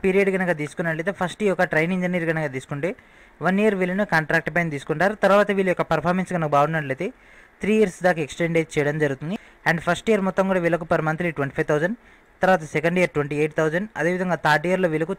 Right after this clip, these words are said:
థర్టీ వన్ థౌజండ్ అయితే ఇవ్వడం జరుగుతుంది. Year వైజ్గా మనకి data ఇవ్వడం జరిగింది. And నెక్స్ట్ ప్రాజెక్ట్ ఇంజనీర్ కనుక తీసుకున్నట్లయితే వీళ్ళకు two years అయితే మినిమం తీసుకుంటారు.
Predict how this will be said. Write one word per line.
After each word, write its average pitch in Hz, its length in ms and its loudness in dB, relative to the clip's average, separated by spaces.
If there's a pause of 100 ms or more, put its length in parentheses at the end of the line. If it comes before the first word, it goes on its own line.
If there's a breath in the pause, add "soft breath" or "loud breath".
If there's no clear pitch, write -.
థర్టీ 151 260 0
వన్ 175 160 -2
థౌజండ్ 156 280 0
అయితే 147 140 -4
ఇవ్వడం 139 280 -2
జరుగుతుంది. 143 340 -4
Year 170 180 2
వైజ్గా 170 260 0
మనకి 143 180 -10
data 135 220 0
ఇవ్వడం 139 280 -4
జరిగింది. 139 260 -6 (640 soft breath)
And 185 140 4
నెక్స్ట్ 214 160 -4 (120)
ప్రాజెక్ట్ 170 420 2
ఇంజనీర్ 180 380 2
కనుక 165 160 0 (120)
తీసుకున్నట్లయితే 160 560 -2 (500 loud breath)
వీళ్ళకు 185 280 2 (120)
two 180 140 -2
years 196 240 0
అయితే 185 220 0
మినిమం 185 240 0 (100)
తీసుకుంటారు. 170 420 -2